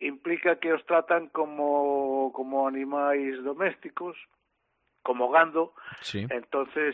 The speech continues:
Speaker 1: eh, hai que porlle un microchip, hai que telos registrados, etcétera, etcétera,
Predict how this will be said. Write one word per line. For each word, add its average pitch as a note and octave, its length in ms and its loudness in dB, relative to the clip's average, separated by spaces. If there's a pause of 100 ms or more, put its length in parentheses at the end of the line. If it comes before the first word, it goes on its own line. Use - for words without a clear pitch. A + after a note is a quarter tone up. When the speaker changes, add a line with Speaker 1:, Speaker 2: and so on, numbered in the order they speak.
(160)
Speaker 1:
eh, C3+ 400 0
hai C3 100 2
que C3+ 140 -4
porlle B2+ 260 0
un A#2+ 80 -6
microchip, C#3 720 0 (480)
hai A2+ 160 -2
que A#2+ 80 -4
telos A#2+ 280 0
registrados, E3+ 760 2
etcétera, C#3 400 -4
etcétera, E3 360 0